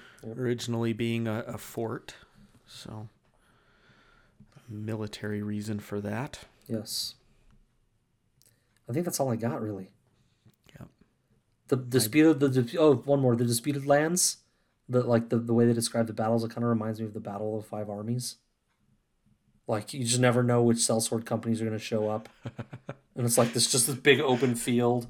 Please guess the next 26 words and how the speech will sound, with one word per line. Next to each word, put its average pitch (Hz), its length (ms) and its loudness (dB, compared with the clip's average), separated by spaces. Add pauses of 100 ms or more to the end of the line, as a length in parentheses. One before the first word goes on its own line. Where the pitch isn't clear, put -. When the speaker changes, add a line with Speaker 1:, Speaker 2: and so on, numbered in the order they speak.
Speaker 2:
Ta-da, 185 220 -6 (460)
Speaker 1:
And - 40 -10
it's - 60 -20
Speaker 2:
ta-da, 143 260 2
Speaker 1:
just 165 160 6
like, 214 100 12
"Ah, 311 280 10
Speaker 2:
ta-da. - 340 -8 (300)
Speaker 1:
look 233 160 8
at - 20 10
that. 262 460 8 (560)
The - 80 0
Speaker 2:
Yep. 120 120 4
Speaker 1:
Stormcrows 226 600 8
are 180 100 6
here. 180 420 6 (680)
Ah, 175 320 6
shit. - 420 -6 (320)
Okay. 165 460 0 (560)
Who 233 180 4
are 240 60 6
they 262 160 10
with? 175 360 6 (320)
I 151 200 4
don't 175 140 8
know." 156 240 2